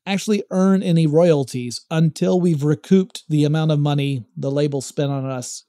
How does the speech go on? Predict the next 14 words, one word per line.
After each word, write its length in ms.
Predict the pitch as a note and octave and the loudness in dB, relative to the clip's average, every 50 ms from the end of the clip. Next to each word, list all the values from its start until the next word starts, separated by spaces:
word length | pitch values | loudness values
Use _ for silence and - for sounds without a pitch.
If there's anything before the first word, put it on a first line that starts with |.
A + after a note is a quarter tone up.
| - | -10
in 340 | - C#3+ C#3 C#3 C3+ C#3 - - | -8 -6 -6 -4 -6 -8 -8 -8
its 160 | D3 C3+ A#2+ | -10 -10 -10
advance. 680 | - B2+ B2 B2 C#3 D#3+ D3+ A#2+ G2 - - - - - _ _ - - _ _ _ _ _ _ _ - | -8 -10 -8 -2 -2 -2 -2 -2 -6 -12 -16 -16 -16 -16 _ _ -20 -20 _ _ _ _ _ _ _ -2
That 160 | F3 F3+ G#3+ | 0 2 2
means 360 | A#3 A3+ A3 G3 D#3 - - _ _ _ _ - | 4 2 2 2 0 -2 -10 _ _ _ _ -10
we're 220 | F#3 E3+ F3 F3+ | -4 -2 -2 -2
kind 360 | D#3 - - G#3 A#3 C4 C#4 | -2 -4 -4 -2 0 2 2
of 100 | D4+ A#3 | 0 0
paying 280 | - A3+ G#3+ G3 F#3 F3+ | 2 2 4 4 4 4
off 220 | F3 E3+ D#3+ - | 4 2 0 0
that 240 | - E3 D3 - - | 0 -2 -2 -2 -6
ten 240 | - - F3+ F#3 F3+ | -2 0 2 2 2
thousand 400 | E3+ F#3 E3 E3 C#3+ C#3+ C#3+ C3+ | 2 2 2 2 2 0 -2 0
dollars 600 | D#3+ F3+ F#3 F3 C#3+ B2+ A#2 A#2 A#2 A2+ - - | 0 2 2 2 0 0 -2 -6 -8 -10 -12 -14